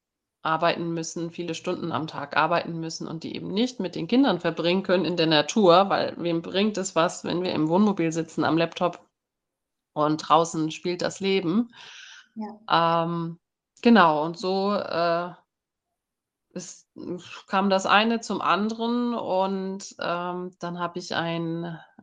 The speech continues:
Speaker 1: habe ich gesagt: „So, ich mache mich jetzt sel-, selbstständig, ich mache jetzt Online-Marketing.“ Ähm, ich habe ein Buch geschrieben, das ich vermarkte. Ich habe, ähm,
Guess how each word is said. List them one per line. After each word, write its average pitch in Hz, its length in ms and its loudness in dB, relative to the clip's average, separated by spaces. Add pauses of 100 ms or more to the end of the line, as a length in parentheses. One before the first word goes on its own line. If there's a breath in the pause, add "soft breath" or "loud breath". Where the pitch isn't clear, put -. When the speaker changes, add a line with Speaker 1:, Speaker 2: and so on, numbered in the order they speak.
Speaker 1:
habe 170 140 -8
ich - 100 -18
gesagt: 170 340 2
„So, 190 80 0
ich 185 160 -2
mache 170 180 -4
mich 170 120 -6
jetzt 156 200 -8
sel-, 196 260 6
selbstständig, 214 840 0
ich 170 380 -8
mache 160 280 -2
jetzt 160 180 -4
Online-Marketing.“ 196 1500 2 (800 soft breath)
Ähm, 165 640 0
ich 165 160 -6
habe 160 160 -2
ein 160 120 -2
Buch 254 220 4
geschrieben, 226 800 4 (800)
das 196 260 4
ich 196 160 -4
vermarkte. 180 1040 2 (760 soft breath)
Ich - 760 -2
habe, 160 1400 0 (260)
ähm, - 560 -8